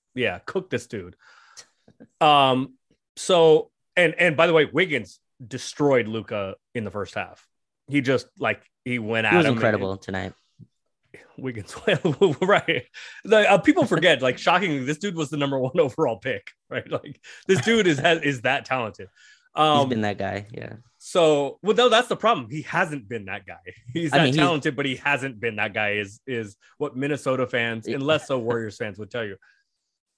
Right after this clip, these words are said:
Speaker 1: Um, but I think they're, because Dallas is so heliocentric offensively around Luka, um, and we saw it earlier, early in the Suns series,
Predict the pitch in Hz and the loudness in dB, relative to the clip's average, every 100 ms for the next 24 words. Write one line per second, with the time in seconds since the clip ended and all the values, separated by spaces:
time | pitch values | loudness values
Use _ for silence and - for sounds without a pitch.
0 | _ - 139 131 123 123 147 160 185 - | _ -8 -6 -6 -8 -10 -8 -2 0 -2
1 | - 190 196 - - 127 120 135 131 127 | -2 -4 -4 -10 -18 -16 -8 -4 -2 -2
2 | 120 143 - 151 160 165 - _ _ _ | -4 -8 -2 0 2 0 -6 _ _ _
3 | _ 135 139 131 143 131 120 - 135 131 | _ -6 -2 0 0 -2 -10 -6 -4 -4
4 | 127 - - 135 123 117 123 117 117 104 | -8 -14 -10 -6 -4 -4 -6 -6 -8 -8
5 | 98 110 110 135 131 151 165 113 104 101 | -10 -10 -10 -10 -8 -8 -6 -6 -4 -4
6 | 107 120 117 139 135 160 175 - _ _ | -4 -6 -6 -6 -2 -2 -2 -6 _ _
7 | _ _ _ _ - _ _ - 127 117 | _ _ _ _ -20 _ _ -8 -4 -2
8 | 113 107 - _ _ - 143 147 - 180 | -4 -6 -12 _ _ -2 0 0 2 2
9 | 185 - 131 151 143 123 123 _ _ 139 | 2 2 -2 -2 -2 -4 -6 _ _ 0
10 | 156 156 123 120 113 101 - 165 190 - | 0 0 -2 -6 -8 -8 -4 -4 -4 -8
11 | 98 95 | -10 -10